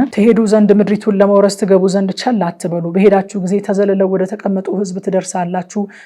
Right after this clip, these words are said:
ምድሪቱም ሰፊ ናት። እግዚአብሔርም በምድር ካለው ነገር ሁሉ አንዳች የማይጎድልበትን ስፍራ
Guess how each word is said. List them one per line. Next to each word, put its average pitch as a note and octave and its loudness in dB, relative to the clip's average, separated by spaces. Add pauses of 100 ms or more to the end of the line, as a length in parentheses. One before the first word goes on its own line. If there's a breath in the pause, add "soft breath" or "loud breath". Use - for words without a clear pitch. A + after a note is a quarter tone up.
(140 loud breath)
ምድሪቱም G3+ -2
ሰፊ G3+ -6
ናት። G3 -6
እግዚአብሔርም F#3+ 0
በምድር F#3+ 0
ካለው F#3 -4
ነገር F#3 -4
ሁሉ G#3 -4 (420 loud breath)
አንዳች G#3 0
የማይጎድልበትን F3 -4
ስፍራ F#3+ -10